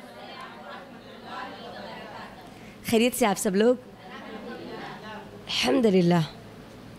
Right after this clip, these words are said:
सबसे पहले हम अल्लाह रब्बुल आलमीन का शुक्र अदा करेंगे।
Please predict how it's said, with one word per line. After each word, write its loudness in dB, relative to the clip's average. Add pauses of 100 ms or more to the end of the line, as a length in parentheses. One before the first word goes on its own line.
(1160)
सबसे 4
पहले 4
हम 2
अल्लाह 4
रब्बुल 2
आलमीन 0
का 0
शुक्र -4
अदा 2
करेंगे। -2